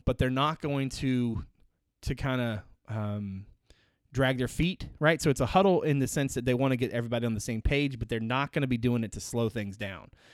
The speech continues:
Um, I, I feel like that, it sort of implies to me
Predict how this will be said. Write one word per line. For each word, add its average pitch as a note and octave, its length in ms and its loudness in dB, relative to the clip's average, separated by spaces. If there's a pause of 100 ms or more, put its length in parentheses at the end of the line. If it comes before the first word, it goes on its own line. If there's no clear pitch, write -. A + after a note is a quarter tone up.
(380)
Um, G#2 460 0 (1000)
I, B2 160 0
I B2 160 0
feel F3+ 280 2
like E3 580 2
that, D3 500 2 (360)
it D#3 240 -6
sort E3 280 4
of D#3 60 2
implies C#3+ 420 2
to C#3+ 60 -6
me C3+ 360 2